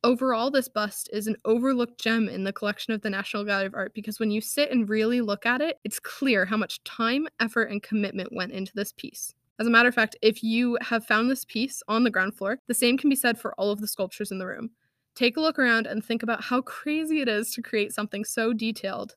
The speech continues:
and precise from just a block of marble.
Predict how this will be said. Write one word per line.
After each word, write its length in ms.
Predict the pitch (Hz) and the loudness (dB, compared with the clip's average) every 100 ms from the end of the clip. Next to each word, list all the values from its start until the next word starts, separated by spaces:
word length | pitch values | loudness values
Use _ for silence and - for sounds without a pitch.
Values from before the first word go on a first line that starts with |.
| - | 0
and 160 | 220 233 | 2 4
precise 640 | 233 - 196 - - - | 0 0 -2 -2 -8 -8
from 280 | - 214 208 - | 0 0 0 -2
just 340 | - 208 - | 0 0 0
a 40 | 214 | -4
block 340 | 196 185 - | -4 -6 -8
of 120 | 214 | -12
marble. 360 | 196 214 - | -10 -10 -12